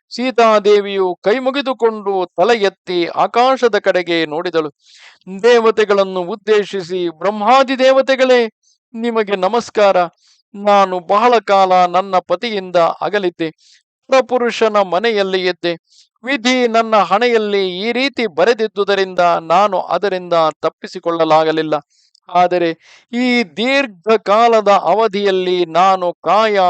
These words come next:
ವಾಚ, ಮನಸ ನನ್ನ ಪತಿಯಾದ ಪ್ರಭು ಶ್ರೀರಾಮಚಂದ್ರನ ಸ್ಮರಣೆಯನ್ನೇ ಮಾಡುತ್ತಿದ್ದೆ. ಹಗಲಿರುಳು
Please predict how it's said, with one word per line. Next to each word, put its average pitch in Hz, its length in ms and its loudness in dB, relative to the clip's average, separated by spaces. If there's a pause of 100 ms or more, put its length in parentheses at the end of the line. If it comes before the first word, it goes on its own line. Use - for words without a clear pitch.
(120)
ವಾಚ, 175 440 -4 (260)
ಮನಸ 165 360 -4 (560)
ನನ್ನ 233 340 -4
ಪತಿಯಾದ 214 680 0
ಪ್ರಭು 185 520 -2
ಶ್ರೀರಾಮಚಂದ್ರನ 208 1080 -2
ಸ್ಮರಣೆಯನ್ನೇ 170 880 -4
ಮಾಡುತ್ತಿದ್ದೆ. 156 640 -6 (560)
ಹಗಲಿರುಳು 226 800 2